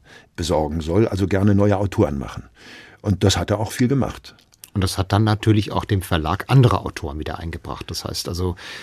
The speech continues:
Speaker 2: Sie hatten den seriösen Teil, man konnte bei Eichborn als seriöser Autor wieder veröffentlichen.
Speaker 1: Ja, wobei das nicht so ganz richtig ist. Also das Crossover, ich hab's auch versucht. Äh, ich hab dann versucht, auch Autoren aus der anderen Bibliothek im allgemeinen Programm zu machen und umgekehrt.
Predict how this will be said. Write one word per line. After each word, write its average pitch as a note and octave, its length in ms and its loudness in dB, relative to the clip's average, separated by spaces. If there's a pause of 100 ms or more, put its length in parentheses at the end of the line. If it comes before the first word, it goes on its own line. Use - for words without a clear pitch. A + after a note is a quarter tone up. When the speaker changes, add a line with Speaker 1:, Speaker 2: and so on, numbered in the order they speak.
Speaker 2:
Sie - 160 -2
hatten G#2 220 2
den A2+ 160 8
seriösen G#2+ 540 6
Teil, G#2 180 2
man G#2+ 160 6
konnte B2 300 4
bei F#2+ 160 2
Eichborn A2 400 0
als F2+ 140 -2
seriöser G2+ 500 4
Autor G2+ 240 4
wieder A2+ 160 6
veröffentlichen. F#2+ 600 -2 (220)
Speaker 1:
Ja, A#2 320 4
wobei A2+ 440 6 (280)
das - 280 -2
nicht A#2+ 200 4
so B2+ 80 2
ganz A#2+ 240 2
richtig A2 320 4
ist. F2 200 -2
Also G#2 180 0
das G2 180 0
Crossover, A#2+ 640 4
ich - 140 -4
hab's B2 160 -2
auch B2 100 -4
versucht. G2 800 -2
Äh, F#2+ 160 2
ich - 180 -4
hab A#2+ 140 -2
dann A2+ 160 2
versucht, A2 400 2
auch G2+ 180 0
Autoren A2+ 460 2
aus A2+ 140 -2
der G2+ 100 0
anderen A2 180 2
Bibliothek G#2 460 4
im A2 100 0
allgemeinen G2+ 460 2
Programm G2+ 340 0
zu G2+ 140 0
machen G2 260 2
und E2 100 -6
umgekehrt. G#2+ 480 4